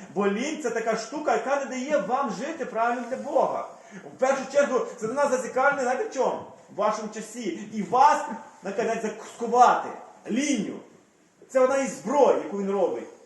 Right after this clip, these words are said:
Знаєте, як, як, таке, знаєте, як віровка, яка раз, раз, раз зв'язала, запуталась. Поки ти там розпутаєшся, вже і все, немає часу жити.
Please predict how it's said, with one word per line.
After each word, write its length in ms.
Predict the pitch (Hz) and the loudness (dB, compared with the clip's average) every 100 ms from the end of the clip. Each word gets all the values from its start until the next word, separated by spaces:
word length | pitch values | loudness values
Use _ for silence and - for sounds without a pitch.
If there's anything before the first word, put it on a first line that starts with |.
| - | -6
Знаєте, 340 | 214 254 240 | -2 0 2
як, 140 | 202 190 | 0 -2
як, 320 | 190 165 - | -4 -8 -14
таке, 160 | 175 | -8
знаєте, 280 | 214 202 170 | -6 -6 -8
як 100 | - - - - | -12 -16 -20 -6
віровка, 320 | 196 240 - | 2 2 2
яка 160 | - 139 | -2 -6
раз, 380 | 185 247 240 - | -2 2 2 2
раз, 280 | 240 220 226 | 0 -2 0
раз 300 | 240 190 180 | 0 0 -4
зв'язала, 440 | 208 214 240 208 | -4 -2 0 0
запуталась. 480 | 226 226 247 226 208 - - | -2 -4 -6 -4 -4 -6 -4
Поки 160 | 247 | -2
ти 80 | 240 | -2
там 160 | - 226 | -2 -2
розпутаєшся, 600 | 220 254 269 254 202 165 | -4 -8 -10 -10 -10 -8
вже 120 | 185 | -8
і 80 | 202 | -8
все, 180 | - 214 | -8 -10
немає 280 | 170 180 | -6 -8
часу 280 | 180 180 175 170 | -8 -12 -14 -14
жити. 200 | 180 | -16